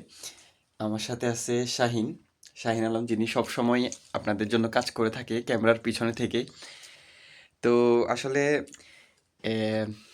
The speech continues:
এ, আম্মু আব্বাকে ছেড়ে আসলে রমজানের সেহরি করতেছি। এ, দেশে যখন থাকতাম তখন,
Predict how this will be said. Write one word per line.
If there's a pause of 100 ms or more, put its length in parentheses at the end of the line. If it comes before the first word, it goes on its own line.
(580)
এ, (120)
আম্মু
আব্বাকে
ছেড়ে
আসলে
রমজানের
সেহরি
করতেছি।
এ,
দেশে
যখন
থাকতাম
তখন,